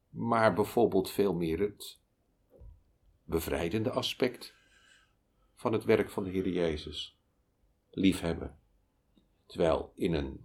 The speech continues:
cultuur waar schuld en gerechtigheid meer, dat daar toch veel meer het middelaarswerk van Jezus, of het, het borg-, laten we even, het plaatsbekledend werk van Jezus van belang is. En waar het bij angstculturen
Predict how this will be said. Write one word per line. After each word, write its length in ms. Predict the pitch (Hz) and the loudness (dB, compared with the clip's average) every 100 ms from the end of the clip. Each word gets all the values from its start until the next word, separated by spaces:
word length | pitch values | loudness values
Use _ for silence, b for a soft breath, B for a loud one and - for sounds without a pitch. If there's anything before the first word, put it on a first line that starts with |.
| - | 0
cultuur 460 | 98 - 104 85 | 2 4 4 4
waar 200 | 78 69 | 4 0
schuld 520 | 73 - 117 95 85 - | -2 0 6 6 4 -8
en 160 | 76 | -14
gerechtigheid 880 | - - 85 87 - - 98 110 113 | -12 -4 -4 -2 -6 -4 -2 -2 -2
meer, 380 | 110 113 120 - _ _ _ _ _ _ _ - | -2 -2 -2 -6 _ _ _ _ _ _ _ -8
dat 220 | 73 - | -6 -6
daar 220 | 71 71 | -8 -8
toch 260 | - - - | -10 -14 -10
veel 260 | - 76 | -4 -4
meer 440 | 78 82 82 92 - _ _ _ _ _ _ _ _ | -2 0 0 0 -4 _ _ _ _ _ _ _ _
het 420 | - 80 - - _ | -8 -8 -12 -18 _
middelaarswerk 1040 | - 85 120 147 135 131 104 101 98 95 | -6 2 4 6 4 2 0 -2 -2 -4
van 220 | - 87 85 | -8 -8 -2
Jezus, 800 | 87 85 73 - 73 - - _ | -2 -2 -4 -8 -8 -12 -14 _
of 160 | - | -6
het, 140 | 82 - | -6 -10
het 280 | - 73 - | -14 -12 4
borg-, 400 | 107 156 - - | 4 4 0 -6
laten 220 | 87 87 | -6 -4
we 60 | |
even, 120 | 90 85 | -4 -4
het 160 | - | -4
plaatsbekledend 1600 | - 131 143 - - - _ _ _ - - - 208 151 143 95 85 | 2 4 4 2 -2 -6 _ _ _ -8 -8 4 8 10 8 4 4
werk 300 | 101 - - | 4 4 -2
van 180 | 87 | -4
Jezus 560 | 85 78 76 - - - | 0 -2 -2 -8 -10 -14
van 160 | - 87 | -10 -2
belang 360 | 92 87 78 69 | 0 0 -2 -6
is. 160 | - | -8
En 180 | - 80 | -6 0
waar 200 | 85 82 | 4 4
het 220 | 82 - - | 2 -4 -4
bij 240 | 78 - | -4 -2
angstculturen 1080 | - 202 - - 95 - 95 85 98 160 | 2 4 2 2 2 2 0 0 0 0